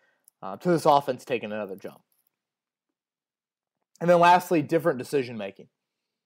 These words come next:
And this is where probably the biggest pro-con factor comes into things at the quarterback position. Um, you know,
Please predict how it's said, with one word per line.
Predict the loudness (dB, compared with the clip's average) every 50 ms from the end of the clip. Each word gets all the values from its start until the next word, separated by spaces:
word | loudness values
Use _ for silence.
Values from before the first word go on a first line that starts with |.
| _ _ -14
And | -8 -6
this | -6 -6 -6 -8
is | -8 -4
where | -2 0 0 0
probably | 0 -2 -2 -2 -2
the | -6 -8
biggest | -10 -12 -8 -6 -6 -4 -4 -6 -6 -8 -12 -18 _ _ _ _ _ _ _ _ _
pro-con | -14 -4 -2 0 2 2 0 -2 -6 -8 -8 -6 -6 -8 -10 -12 _
factor | -10 -8 -8 -8 -10 _ _ -12 -12 -12 -12 -12 _ _ _ _ _ _ _ _
comes | -10 -8 -8 -8 -8 -4 -4
into | -4 -4 -4 -6 -8
things | -8 -6 -6 -4 -4 -4 -6 -8 -10 -12 -14 -16 -20 -20 _ _ _ _ _ _ _ _ _ _ -8
at | -4 -2 -2 -2 -2 -4 -8 _ _ _ _ _ _ _ _ _ _ _ -16
the | -8
quarterback | 0 0 0 2 2 -2 -2 -4
position. | -8 -6 -6 -6 -6 -8 -18 -20 _ _ _ _ _ _ _ _ _ _ _ _ _ _ _ _ _ _ _ _ _ _ _ _ _ _ _ _ _ _ _ _ _ _ _ _ -4
Um, | -2 0 2 2 2 2 0 -2 -4 -6 -10 -14 -18 _ _ _ _ _ _ _ _ _ _ _ -10
you | -6 -4 -2
know, | 0 0 -2 -2 -4 -10